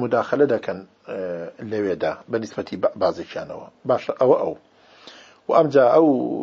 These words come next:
کەرە کێویەکە، نێرەکەیان لە شوێنێکی بەرزەوە دەڕوانێ بۆ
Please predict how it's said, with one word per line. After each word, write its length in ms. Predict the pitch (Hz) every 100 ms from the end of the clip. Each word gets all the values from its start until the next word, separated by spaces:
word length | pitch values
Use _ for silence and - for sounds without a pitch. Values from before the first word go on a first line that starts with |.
| 117 -
کەرە 220 | - 151 113
کێویەکە، 500 | 123 107 104 - 151 - - - 113
نێرەکەیان 580 | 104 104 95 117 123 151 165 _ - 120
لە 60 | -
شوێنێکی 380 | - 131 104 123
بەرزەوە 300 | 139 120 110 101
دەڕوانێ 480 | 104 120 131 113 156 175 _ - - - - _ - 117
بۆ 120 | 120